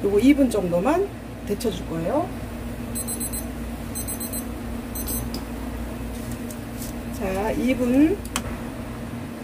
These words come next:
감자 데친 물에다가 소금 한 스푼 정도 넣-, 넣으시고 저어준 다음에 고추를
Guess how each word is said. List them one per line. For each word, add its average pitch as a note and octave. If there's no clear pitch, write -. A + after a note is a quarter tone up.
감자 C#4
데친 C4
물에다가 G#3+
소금 D4+
한 F#4
스푼 -
정도 G#3
넣-, F#3+
넣으시고 B3
저어준 G#3
다음에 G3
고추를 D#4